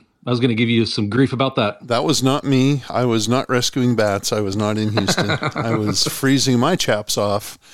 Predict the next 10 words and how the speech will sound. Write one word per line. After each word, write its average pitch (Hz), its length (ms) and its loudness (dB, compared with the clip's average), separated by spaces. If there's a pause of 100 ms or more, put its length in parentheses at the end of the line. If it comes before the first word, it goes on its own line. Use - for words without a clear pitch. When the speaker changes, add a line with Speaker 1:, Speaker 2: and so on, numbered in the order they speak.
(720)
Speaker 2:
At, 107 420 -4
uh, 101 300 2
eleven 139 540 2
hundred 113 680 0 (160)
Commerce 117 580 -2
Avenue 98 680 -2 (160)
in, 104 400 -4
uh, 95 120 -4
downtown 98 680 -4
Dallas. - 540 -6